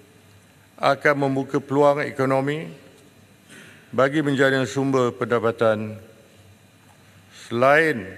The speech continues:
mempromosikan budaya dan warisan negara kepada para pelancong yang berkunjung kelak. Oleh kerana kos import yang semakin tinggi,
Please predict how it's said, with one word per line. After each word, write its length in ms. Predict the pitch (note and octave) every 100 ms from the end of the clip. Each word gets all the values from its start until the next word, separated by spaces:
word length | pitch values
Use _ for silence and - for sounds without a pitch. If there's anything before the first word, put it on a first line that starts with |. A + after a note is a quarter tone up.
| -
mempromosikan 1040 | G#2 G#2 A2 A#2 B2 A2+ F3+ G3 C#3+ G2 D2+ - - - _ _ _ -
budaya 560 | G2 F#2 A#2 B2+ C3
dan 160 | A2+ G#2
warisan 560 | G2 B2+ A#2+ - A#2+ A#2
negara 440 | A2+ A2 G#2+ G#2+ - - - - - - _ _
kepada 320 | - G#2 G#2+ G#2
para 340 | - A#2 A2 G#2
pelancong 640 | A2 G2+ F2+ G2+ F#2 F2+ E2+ - - _ - _ _
yang 240 | F#2+ A2 A#2+
berkunjung 640 | A#2 - A2 G2 G2 F2+ F2 -
kelak. 240 | - E2 C#2+ - _ _ _ _ _ _ _ - - _ _ _ _ _ _ _ - - - - _ _ _
Oleh 280 | G2 A2 G#2+
kerana 280 | - A#2+ B2
kos 240 | C3+ B2+ C3
import 480 | C3+ - C3+ C#3 - - - - - - _ _ _ - -
yang 160 | G2
semakin 480 | - G2+ B2 B2 C#3+
tinggi, 640 | A#2+ C#3+ C#3 D3 D#3 E3